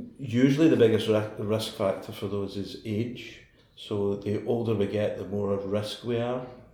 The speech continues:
Um, so more people over sixty-five, seventy, eighty years of age are likely to develop dementia more than the younger people, but there is most definitely younger people developing dementias,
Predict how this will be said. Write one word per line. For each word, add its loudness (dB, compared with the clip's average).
Um, -6
so -10
more -2
people -8
over -6
sixty-five, -4
seventy, -6
eighty -6
years -4
of -8
age -4
are -2
likely -6
to -12
develop -8
dementia -8
more -6
than -6
the -6
younger 0
people, -4
but 2
there -2
is -2
most -6
definitely -4
younger -2
people -12
developing -6
dementias, -8